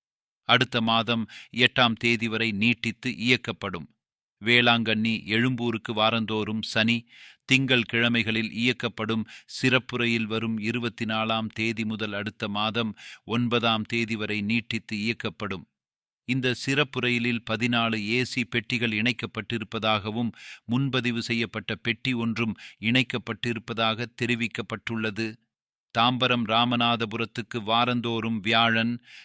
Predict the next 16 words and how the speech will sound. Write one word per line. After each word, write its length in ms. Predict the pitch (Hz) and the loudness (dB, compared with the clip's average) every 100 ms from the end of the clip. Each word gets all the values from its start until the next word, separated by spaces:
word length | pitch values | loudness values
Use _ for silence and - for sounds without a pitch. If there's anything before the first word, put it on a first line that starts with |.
| - | -12
சனிக்கிழமைகளில் 1040 | - 127 135 - 127 123 123 110 123 123 110 | 0 2 2 2 0 2 2 2 0 0 0
இயக்கப்படும் 720 | 117 123 - - 120 120 120 | 0 0 -2 -4 -2 -2 -2
சிறப்பு 440 | - 123 123 127 | 0 0 0 0
ரயில் 280 | 120 120 120 | 2 2 0
வரும் 300 | 117 117 120 110 | 0 0 -2 -2
இருபத்தி 500 | 120 135 123 - 120 | -2 0 -2 -2 -2
ஒன்பதாம் 560 | 120 120 120 120 113 | 0 0 2 2 0
தேதி 320 | - 117 113 | 0 0 0
முதல் 340 | 117 113 131 127 - - - - | -2 0 0 0 -6 -18 -18 -4
அடுத்த 420 | 113 123 - 120 | 0 0 0 2
மாதம் 400 | 117 117 113 107 | 4 2 2 0
பதினாலாம் 640 | 107 117 123 120 120 117 110 | -2 0 4 6 6 4 2
தேதி 300 | 120 113 117 | 0 0 -2
வரை 220 | 113 113 | -2 -2
நீட்டித்து 600 | 110 123 120 - 110 - 107 | 2 2 0 -4 -6 -4 -2
இயக்கப்படும். 720 | 113 110 - 98 110 110 | 0 0 -2 -6 -4 -2